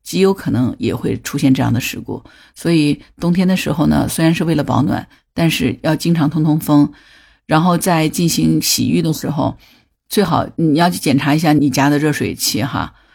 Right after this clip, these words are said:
是不是采用了这个最新的强制排。使用煤炉、炭炉一定要注意到通风哈，如果在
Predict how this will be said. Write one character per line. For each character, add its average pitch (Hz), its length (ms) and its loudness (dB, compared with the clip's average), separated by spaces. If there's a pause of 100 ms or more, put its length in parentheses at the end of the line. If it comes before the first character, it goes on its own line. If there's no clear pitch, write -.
(220)
是 - 200 -2
不 156 80 0
是 147 160 0
采 131 180 -2
用 135 240 4
了 104 120 0
这 113 180 -4
个 113 100 -2
最 135 140 -2
新 - 180 0
的 131 60 0
强 - 240 -2
制 135 100 -6
排。 - 380 -8 (560)
使 - 160 -4
用 196 80 6
煤 185 180 4
炉、 165 160 2
炭 175 280 -2
炉 127 280 0 (200)
一 160 120 2
定 196 120 2
要 175 120 2
注 170 200 -2
意 147 100 4
到 117 240 0
通 151 220 0
风 143 260 2
哈， 123 240 -4 (300)
如 185 160 2
果 143 260 4
在 139 380 2